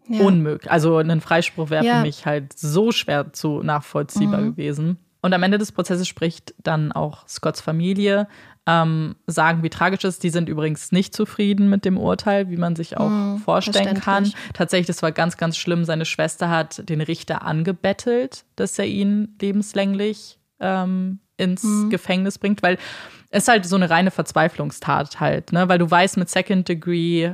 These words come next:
Speaker 2: ähm, wir sprechen über das Strafmaß, aber dass es nicht mit einer lebenslänglichen Haft verbunden ist. Und sie waren wirklich richtig verzweifelt. Und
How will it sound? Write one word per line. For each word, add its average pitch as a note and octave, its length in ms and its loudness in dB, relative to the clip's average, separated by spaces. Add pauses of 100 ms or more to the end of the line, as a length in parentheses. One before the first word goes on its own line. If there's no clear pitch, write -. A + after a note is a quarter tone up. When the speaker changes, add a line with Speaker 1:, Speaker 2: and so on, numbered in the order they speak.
(140)
Speaker 2:
ähm, D#3+ 260 2
wir D#3+ 80 -4
sprechen F3+ 280 -2
über F3+ 100 0
das F3+ 100 0
Strafmaß, E3+ 520 0
aber D#3 120 -4
dass D#3 120 -6
es D#3 120 -12
nicht F#3 420 -2 (140)
mit G3 140 -2
einer G3 180 2
lebenslänglichen G3 800 -4
Haft - 340 -8 (320)
verbunden G3 540 0
ist. - 460 -4 (560)
Und F3+ 300 4
sie F#3+ 160 -2
waren F3 280 2
wirklich E3 480 -4
richtig C#3+ 340 -6
verzweifelt. - 680 -8 (580)
Und F#3 680 4